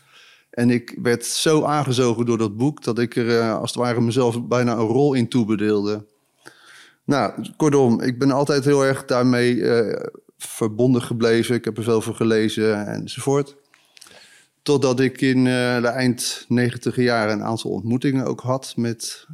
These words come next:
Indianen uit Noord-Amerika en Canada. En ja, weet je, of je het nou toeval noemt of wat, hoe je het wil noemen, op een gegeven moment gebeuren de dingen, komen op je pad. En er worden er dingen bezegeld.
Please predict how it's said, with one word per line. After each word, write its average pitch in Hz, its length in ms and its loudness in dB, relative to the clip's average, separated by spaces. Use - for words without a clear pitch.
Indianen 120 500 -2
uit 110 140 -8
Noord-Amerika 113 880 -4
en 113 120 -4
Canada. 113 640 -4
En 101 240 -4
ja, 113 260 -2
weet 104 240 -4
je, 123 260 -4
of 127 120 -14
je 107 60 -16
het 107 80 -12
nou 104 140 -6
toeval 107 320 -2
noemt 104 380 -6
of 107 200 -12
wat, 104 200 -6
hoe 110 100 -2
je 104 60 0
het 98 80 -6
wil 98 140 -6
noemen, 117 200 -4
op 117 60 -6
een 101 60 -6
gegeven 110 220 -2
moment 107 180 -10
gebeuren 117 360 -4
de 104 80 -8
dingen, 104 320 -4
komen 104 280 -4
op 101 120 -8
je 117 100 -6
pad. - 440 -6
En 113 140 -2
er 113 60 0
worden 113 260 0
er 110 100 -2
dingen 117 240 0
bezegeld. 107 840 -2